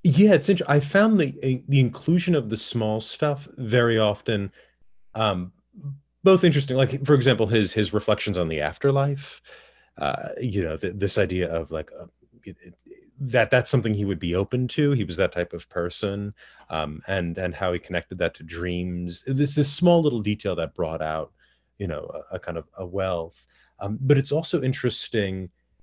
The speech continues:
how much those small details hide as well, right? We get nothing of the, the romantic. And there's clearly something romantic, right? At one point, we hear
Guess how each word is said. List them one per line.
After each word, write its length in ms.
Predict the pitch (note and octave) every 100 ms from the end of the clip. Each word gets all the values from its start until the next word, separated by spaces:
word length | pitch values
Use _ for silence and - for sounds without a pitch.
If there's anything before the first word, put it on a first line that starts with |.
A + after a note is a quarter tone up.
| -
how 720 | - - C3 A#2 A2 G#2 G2+ F#2 _ _ _ _ _ _ -
much 720 | D3+ C#3 C3+ C#3+ C#3+ - -
those 300 | B2 A#2+ A2
small 400 | - B2 A2+ G#2+
details 580 | G2 G#2 - F2+ D2+ D2+
hide 680 | - - D2 - - - _ _ _ _ _ _ -
as 180 | D#2+
well, 540 | D#2 E2 C#2+ - - - _ _ -
right? 160 | E2
We 140 | F2 G2+
get 380 | F2 A2+ G#2 -
nothing 880 | B2+ A#2+ A#2 A#2+ B2+ C#3 B2+ G#2 F#2+
of 380 | - F#2 E2+ E2+
the, 200 | F#2+ F#2 F2
the 100 | F#2
romantic. 800 | F2+ F2 E2+ D2+ - - - - _ _ - -
And 140 | B2
there's 160 | C#3 C#3
clearly 280 | A3 F3+ A#2
something 1160 | - - C3+ C3 C3 C3 A#2 - A2 G#2+ G2 F2+
romantic, 720 | F#2+ F#2 G2+ F2 - - -
right? 180 | F#2 F2+
At 120 | G2
one 220 | G#2 G2+
point, 320 | - F#2+ F2+
we 120 | F#2+
hear 480 | F2 F#2 F2+ E2+ D#2+